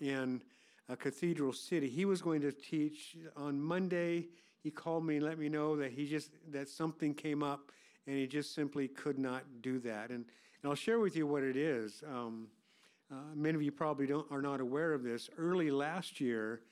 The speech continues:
uh, Pastor Chuck, uh, lost one of his daughters to covid.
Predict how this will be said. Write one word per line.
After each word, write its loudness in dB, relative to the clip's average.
uh, -4
Pastor -2
Chuck, -2
uh, -2
lost 0
one 2
of -2
his -4
daughters 0
to -8
covid. -4